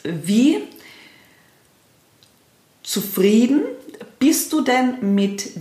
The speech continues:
deiner Ausrichtung in den verschiedenen Lebensbereichen? Also da, wo du heute stehst.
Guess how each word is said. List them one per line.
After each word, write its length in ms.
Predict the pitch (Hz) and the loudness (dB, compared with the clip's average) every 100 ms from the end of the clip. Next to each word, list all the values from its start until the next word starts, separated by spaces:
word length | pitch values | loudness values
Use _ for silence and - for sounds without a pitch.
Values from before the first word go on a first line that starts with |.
| - | -4
deiner 800 | 175 160 226 240 240 240 240 - - | 0 0 0 0 2 0 -2 -8 -4
Ausrichtung 680 | 160 175 - 185 - 175 - | -2 0 -2 -6 -8 -10 -8
in 140 | 170 | -6
den 180 | 175 175 | -6 -8
verschiedenen 680 | - 160 - 160 165 165 175 - - | -8 -8 -6 -4 -4 -6 -8 -14 -10
Lebensbereichen? 760 | 160 165 - - 151 - - | -8 -6 -8 -6 -6 -6 -6
Also 200 | 175 196 | -4 -4
da, 380 | 196 - 247 240 | -2 0 0 2
wo 60 | 220 | 2
du 240 | 214 208 - - - - | 2 0 -4 -18 -20 -4
heute 520 | 196 185 190 202 202 202 | 2 2 2 -2 -2 -6
stehst. 760 | - - - 165 139 139 - | -10 -8 -6 -4 -4 -6 -10